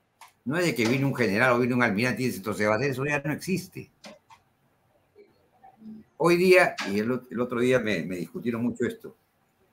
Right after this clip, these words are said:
yo creo que la línea recta ya, la, ya desapareció. Ahora existe una franja. Entonces, la habilidad está en esa franja,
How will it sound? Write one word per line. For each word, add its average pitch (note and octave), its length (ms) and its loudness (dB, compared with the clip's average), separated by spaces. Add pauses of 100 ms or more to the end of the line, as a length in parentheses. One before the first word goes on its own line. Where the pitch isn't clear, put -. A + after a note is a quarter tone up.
(160)
yo D#3+ 140 0
creo F#3+ 220 6
que C#3 120 2
la A#2 140 6
línea D3 380 4
recta F#3 520 0 (220)
ya, C#3+ 180 0
la, B2+ 240 2
ya C#3+ 180 0
desapareció. E2+ 840 -2 (840)
Ahora D3 220 2
existe C3+ 320 -6
una A#2 160 -2
franja. - 380 -6 (1300)
Entonces, C#3 520 -2 (320)
la C#3 200 10
habilidad C#3+ 500 8
está D3 540 2 (160)
en A#2+ 140 -6
esa C#3 240 0
franja, F#3 440 -2